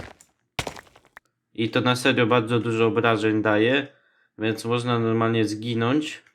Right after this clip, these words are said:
I także jeśli się wpadnie z góry na tego stalagmita, to też się dostaje obrażenia, więc ja tutaj spadnę. I faktycznie dużo obrażeń jest.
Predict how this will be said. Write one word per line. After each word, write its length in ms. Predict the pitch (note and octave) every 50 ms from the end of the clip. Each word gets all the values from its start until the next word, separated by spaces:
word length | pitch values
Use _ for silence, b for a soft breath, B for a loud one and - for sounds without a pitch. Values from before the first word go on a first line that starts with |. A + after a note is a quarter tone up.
| _ -
I 180 | - A2+ A2
także 360 | - C3+ C3 B2+ B2+ B2 C3
jeśli 260 | A#2+ A#2 A#2+ - A#2 A2+
się 200 | - - A#2 A2+
wpadnie 520 | - - - B2 B2 A#2 A2 A#2 A#2 G#2+
z 80 | G#2 A2
góry 360 | G#2 A2+ A#2 A#2+ A2+ A#2+ A#2
na 140 | A2+ A2 G#2+
tego 460 | G#2+ - A2 A2 G#2+ G2+ G#2+ G#2+ G#2+
stalagmita, 1000 | G#2+ - - A2 G#2+ G#2+ G#2+ G2+ G#2 A2 A2+ B2+ C3+ C3 - C#3+ C#3 C#3+ C#3 B B B B B B B B
to 180 | - A2+ A2+ A2
też 300 | - B2+ B2+ A#2 - -
się 340 | - - A2+ A2+ A2 A2
dostaje 320 | G#2+ A2 A2 - - A2+ G#2+
obrażenia, 480 | G2 A2 A2 G#2+ A2 B2+ C3+ C#3 C3+
więc 260 | B2 A#2+ A#2 A2 A2+ -
ja 100 | A2+ A2
tutaj 460 | - - - G#2 G2+ G#2 G#2+ G#2+ G#2 _ _
spadnę. 680 | - - - - - A#2+ C3 C3 D3 D#3 E3+ F3 E3 - _ - - - - - _ _ _ _ _ _ _ _ _
I 240 | - G#2+ A2+ A#2 A2+
faktycznie 460 | - C#3 B2 A#2+ - - - B2 B2
dużo 300 | G#2+ C3 C3 B2 B2 B2+
obrażeń 520 | A#2+ A2 A#2 A#2+ A#2 A2 G#2+ A2 A2 A2 A2+
jest. 440 | A#2+ C3+ D3+ - - - - -